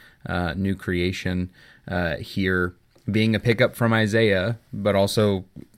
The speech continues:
present in the New Testament. Well, it's a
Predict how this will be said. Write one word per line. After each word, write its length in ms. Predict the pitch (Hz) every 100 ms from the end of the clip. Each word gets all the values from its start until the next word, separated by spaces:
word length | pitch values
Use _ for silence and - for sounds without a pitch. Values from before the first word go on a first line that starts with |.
| _
present 400 | - 107 104 95
in 80 | 98
the 80 | 92
New 160 | 92
Testament. 640 | - 92 - 95 90 104 - _ _ _ -
Well, 240 | 92 95
it's 160 | 92 98
a 240 | 95